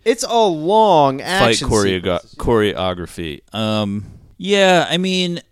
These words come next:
Speaker 2: um,
Speaker 1: I can't talk about the soundtrack, which is one of my go-tos. <laughs>
Speaker 2: Yeah, it's, it's,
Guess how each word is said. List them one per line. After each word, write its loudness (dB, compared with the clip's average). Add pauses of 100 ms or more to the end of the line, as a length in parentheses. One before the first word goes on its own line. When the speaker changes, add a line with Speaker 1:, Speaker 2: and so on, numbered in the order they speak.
(100)
Speaker 2:
um, 0 (1040)
Speaker 1:
I -4
can't -2
talk 4
about 2
the -6
soundtrack, 0
which -12
is -10
one -8
of -10
my -6
go-tos. -2
<laughs> -20 (680)
Speaker 2:
Yeah, 2
it's, -2
it's, -8